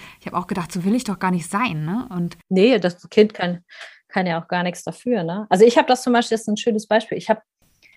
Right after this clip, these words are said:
Speaker 2: äh, das noch in der Erkrankung, habe ich es nicht getan. Also ich hatte eine Chemotherapie, ähm, achtzehn Intervalle oder achtzehn Wochen mit neun Intervallen und,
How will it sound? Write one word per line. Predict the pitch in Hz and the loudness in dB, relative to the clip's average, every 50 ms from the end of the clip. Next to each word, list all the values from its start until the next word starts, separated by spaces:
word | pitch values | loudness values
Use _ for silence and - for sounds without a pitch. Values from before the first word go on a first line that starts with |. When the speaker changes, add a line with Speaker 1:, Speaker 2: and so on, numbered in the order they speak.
| _ _ _ _ - | _ _ _ _ -2
Speaker 2:
äh, | 170 190 196 | 2 2 4
das | 180 196 196 - | 4 2 2 4
noch | 208 185 - - | 2 0 0 4
in | - 262 302 330 262 | 6 8 8 8 8
der | 240 247 254 - | 6 6 6 4
Erkrankung, | - 196 - - - 233 247 254 - - 170 147 151 151 151 _ _ _ _ _ _ _ _ _ - | 0 -4 -6 -6 -4 -4 -4 -4 -4 -4 -6 -4 -4 -6 -10 _ _ _ _ _ _ _ _ _ -12
habe | - 185 - - | -12 -12 -8 -8
ich | 208 202 254 | -6 -2 -2
es | 240 240 - - - | -2 -2 -2 -2 2
nicht | 214 214 208 - - - - | 2 4 2 2 -6 -10 -12
getan. | 156 - - - 143 135 135 143 160 _ _ _ _ _ _ _ _ - _ _ | -12 -12 -10 -10 -8 -8 -8 -10 -12 _ _ _ _ _ _ _ _ -20 _ _
Also | - 175 170 175 170 170 170 175 _ _ _ _ _ | 0 2 4 6 4 4 4 0 _ _ _ _ _
ich | - - - | -10 -2 0
hatte | 202 208 226 | 0 2 2
eine | 208 180 | 2 0
Chemotherapie, | 175 - 214 202 214 226 240 - 254 226 240 247 247 - - 269 269 294 311 - - | 0 0 2 2 4 2 2 0 -2 -2 -2 -2 -2 -4 -6 -4 -2 -2 -4 -4 -2
ähm, | - 185 185 185 185 185 185 180 180 185 175 _ _ _ _ - | 0 2 2 2 2 0 0 -2 -4 -4 -6 _ _ _ _ -2
achtzehn | - 196 202 - - 202 196 196 190 180 175 _ _ _ _ _ _ - | -2 -2 -2 -2 -4 -2 0 0 -2 -4 -6 _ _ _ _ _ _ 0
Intervalle | 190 202 196 196 180 165 160 170 185 208 233 294 349 - _ _ _ _ _ - | 2 2 2 4 2 4 4 4 4 4 4 2 0 -4 _ _ _ _ _ -6
oder | - 156 - | -4 -2 -2
achtzehn | - - - - 196 180 175 | -2 -6 -6 -4 -4 -2 0
Wochen | 185 202 - 254 | 0 0 2 0
mit | 202 180 175 - | 0 0 -2 -2
neun | 185 190 190 175 | -2 -2 -2 -2
Intervallen | - 170 175 - 175 160 160 165 165 185 214 254 262 233 | -2 -6 -6 -4 -4 -4 -2 -2 -2 0 0 0 -2 -4
und, | - - 185 185 180 185 180 - - | -4 -4 -4 -4 -4 -4 -6 -10 -12